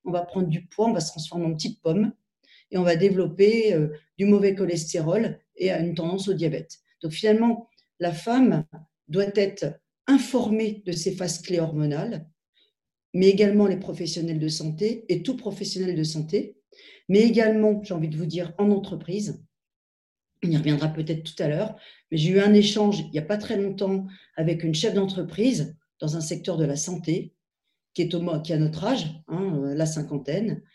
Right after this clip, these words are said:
et qui m'a dit, « Mais mes collègues et moi, il n'est même pas question de parler de nos bouffées de chaleur, de notre mal-être, euh, de notre fatigue au travail, puisque nous sommes entourés d'hommes. » Et ce sont des questions dont on parle autour du café.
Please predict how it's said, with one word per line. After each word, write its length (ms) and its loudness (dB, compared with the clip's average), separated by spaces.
et 80 -2
qui 180 0
m'a 140 6
dit, « 220 2
Mais 320 2
mes 140 -2
collègues 440 4
et 60 2
moi, 240 0
il 80 2
n'est 80 2
même 220 2
pas 120 -2
question 440 -2
de 100 2
parler 240 0
de 60 4
nos 100 2
bouffées 280 -4
de 80 -8
chaleur, 500 -4
de 100 0
notre 240 2
mal-être, 560 -4
euh, 420 2
de 80 2
notre 180 0
fatigue 600 -4
au 80 2
travail, 460 -2
puisque 220 -10
nous 100 0
sommes 260 0
entourés 300 -2
d'hommes. » 340 -4
Et 60 0
ce 100 -4
sont 180 0
des 180 -2
questions 580 2
dont 160 -2
on 100 -2
parle 240 0
autour 220 0
du 100 0
café. 460 -4